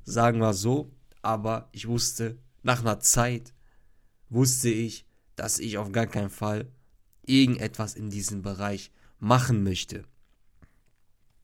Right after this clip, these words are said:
Und oft, oft ist es ja, ist es ja auch so,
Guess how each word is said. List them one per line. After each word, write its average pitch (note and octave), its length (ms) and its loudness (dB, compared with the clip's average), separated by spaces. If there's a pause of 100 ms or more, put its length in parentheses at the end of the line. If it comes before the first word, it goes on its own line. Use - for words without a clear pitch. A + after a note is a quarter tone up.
Und A2 120 -2
oft, D#3+ 280 2
oft D#3+ 240 4
ist B2 140 2
es - 160 2
ja, A#2+ 100 2
ist B2+ 360 -2
es A2 160 -4
ja A2 160 -2
auch B2 240 -2
so, G#2 360 -12